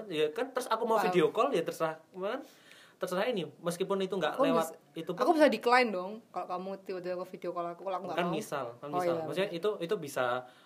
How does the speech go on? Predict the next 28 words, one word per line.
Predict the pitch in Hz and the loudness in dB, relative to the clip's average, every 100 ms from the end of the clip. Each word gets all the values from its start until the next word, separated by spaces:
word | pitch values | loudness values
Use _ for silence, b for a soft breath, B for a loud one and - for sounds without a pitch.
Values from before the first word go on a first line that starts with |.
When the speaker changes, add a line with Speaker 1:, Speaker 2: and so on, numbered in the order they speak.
| B | B
Speaker 1:
apa | 135 170 | -4 -2
namanya? | 180 170 | -2 -2
Speaker 2:
Terjadi. | 180 196 185 185 170 | 0 -2 -2 -8 -12
Speaker 1:
Eh, | - 139 135 135 143 - | -6 -4 -2 -4 -8 -4
oh, | 156 165 | 0 2
nggak, | 139 | 0
nggak, | 131 131 | 0 -2
nggak, | 135 | -2
nggak | 131 - | -4 -4
cuman | 147 139 139 | -6 -6 -4
di | 135 | -4
online | 131 131 135 | -2 -4 -4
dating. | 143 139 | -6 -6
Kalau | 135 131 123 | -2 -2 -2
misalnya | 131 135 131 127 127 B B B B - | -6 -8 -6 -6 -8 B B B B -6
mau, | 135 131 131 131 131 - | -2 -2 -2 -4 -6 -8
apa, | - 127 160 190 - | -8 -6 -6 -8 -10
ngomongin | 131 127 127 127 | -10 -8 -8 -8
soal, | 135 120 127 127 127 _ - | -6 -2 -2 -4 -8 _ -20
apa, | - 117 - | -18 -16 -10
kalau | - 123 | -6 -6
dijemput | 127 135 131 131 | -6 -6 -6 -6
itu | 131 131 | -4 -4
akan | 120 123 | -4 -4
berbahaya | 127 127 127 123 127 123 | -6 -8 -6 -2 -2 -2
atau | 120 | -2
apa. | 127 127 | -4 -4
Sebenarnya | 123 147 208 | -4 0 0